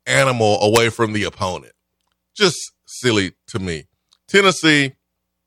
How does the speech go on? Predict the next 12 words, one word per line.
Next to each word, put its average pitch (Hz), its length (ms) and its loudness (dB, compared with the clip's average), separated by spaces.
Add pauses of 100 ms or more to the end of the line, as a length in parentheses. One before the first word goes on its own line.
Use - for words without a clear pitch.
(380)
handled 160 340 2
business. 123 580 0 (840)
I 120 100 0
felt 147 220 4
like, 135 200 4 (320)
being 131 220 2
this 135 140 -2
game 135 260 2
would 120 140 -2
come 123 240 0
down 123 400 2
to 117 360 -2